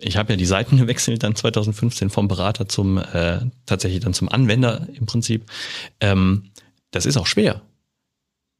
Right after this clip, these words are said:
da erstmal zu verstehen, was, äh, was meinen die denn? Was ist denn ein Leistungsverzeichnis? Informatiker, Leistungsverzeichnis, hatte ich noch nie was mit zu tun.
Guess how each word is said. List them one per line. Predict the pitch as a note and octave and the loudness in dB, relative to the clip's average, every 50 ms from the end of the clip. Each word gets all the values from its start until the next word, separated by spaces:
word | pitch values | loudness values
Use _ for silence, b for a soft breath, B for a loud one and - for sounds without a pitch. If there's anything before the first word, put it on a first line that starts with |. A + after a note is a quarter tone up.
| _ _ - | _ _ -4
da | A2 G2 F#2+ | -2 -2 -2
erstmal | E2+ G#2+ G#2 - G#2 F#2+ | 0 -2 -2 -2 -2 -4
zu | - - | -2 -4
verstehen, | - G2 - - G2 G2 F#2+ F2+ | -4 -4 -2 0 0 0 2 0
was, | F2 F2 - - - - - | 0 -2 -2 -2 -2 -4 -2
äh, | - F#2 F2+ E2+ E2 E2 | -2 0 0 0 0 -2
was | E2+ - | -2 -2
meinen | - F#2+ A#2 F3+ | 0 2 2 4
die | F#3 A2 | 4 2
denn? | F2+ E2+ - E2+ | 2 2 0 0
Was | F2+ F2 | 2 2
ist | A#2+ C#3 - - | 2 2 4 2
denn | G#2 | 2
ein | F2 | 2
Leistungsverzeichnis? | E2 F2+ C#3 E3+ - - - F2+ - - E2+ - - F2 E2+ - - D#2+ - - - - _ _ - - | 4 2 2 0 0 0 -2 -2 0 0 -2 -2 0 0 -2 -2 -2 -2 -2 -4 -6 -14 _ _ -20 -14
Informatiker, | - G2+ - F#2 F#2 F#2+ G2+ - A2 G#2+ G2+ | -10 -4 -2 0 0 2 2 4 4 4 4
Leistungsverzeichnis, | F2+ F2+ G#2 - B2 - - A#2 A2 G#2 - - F2+ | 4 2 2 0 0 0 2 2 2 2 0 -2 -2
hatte | - - - - | -4 -4 -4 -4
ich | F#2 - | -2 2
noch | F2+ F2+ | 2 4
nie | F2+ A2 B2+ B2+ | 6 6 6 4
was | A#2+ A#2+ | 2 0
mit | G#2+ G2+ | 0 -2
zu | - - C#3 | -2 0 0
tun. | D3+ C#3 | 0 0